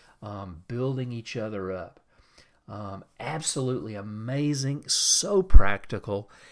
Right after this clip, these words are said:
and, and the kind of things really that we all should be, uh, spending time reading regularly. In chapter sixteen, um, you know, this is sometimes one of those chapters we kinda skip over because it's Paul,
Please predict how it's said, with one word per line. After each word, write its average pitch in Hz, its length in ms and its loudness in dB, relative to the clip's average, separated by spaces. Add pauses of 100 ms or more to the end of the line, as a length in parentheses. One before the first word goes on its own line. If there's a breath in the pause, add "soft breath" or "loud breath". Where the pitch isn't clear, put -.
(160 loud breath)
and, 127 380 -2
and 117 160 -6
the 120 60 -10
kind 151 200 -6
of 135 100 -6
things 139 340 -6
really 147 260 -2
that 113 140 -6
we 117 120 -6
all 120 200 0
should 113 240 -10
be, 113 260 -6 (380 loud breath)
uh, 107 180 -8
spending 120 420 -4
time 107 320 -6
reading 104 380 -6
regularly. 101 600 -6 (1040)
In 135 120 -2
chapter 135 360 -6
sixteen, 135 800 -8 (540 soft breath)
um, 101 680 -4
you 117 140 -10
know, 113 80 -8
this 117 200 -6
is 110 80 -8
sometimes 117 500 -6
one 120 120 -10
of 113 60 -6
those 107 120 -6
chapters 110 400 -4
we 113 80 -8
kinda 110 240 -6
skip - 300 -4
over 147 220 -2
because 104 260 -10
it's - 140 -16
Paul, 120 420 -4